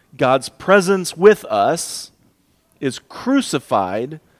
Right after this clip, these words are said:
and resurrected. He passes judgment on the temple, which had failed to become a place of prayer for all nations.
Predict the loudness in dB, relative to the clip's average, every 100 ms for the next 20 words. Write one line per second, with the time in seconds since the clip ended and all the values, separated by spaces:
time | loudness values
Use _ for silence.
0 | _ _ -12 -6 -4 -4 0 2 0 -4
1 | -16 -18 _ _ _ _ _ _ _ _
2 | _ _ _ _ _ _ _ _ _ _
3 | -14 -4 -2 -2 -6 -6 -6 -4 -8 -10
4 | -12 -12 -14 -14 -20 _ _ _ _ _
5 | _ _ _ _ _ _ -10 -8 -6 -8
6 | -6 2 6 6 4 0 -4 -14 -14 -10
7 | -10 -10 -10 -8 -8 -10 -16 -10 -8 -10
8 | -10 -12 -10 -14 -16 -20 _ -20 -20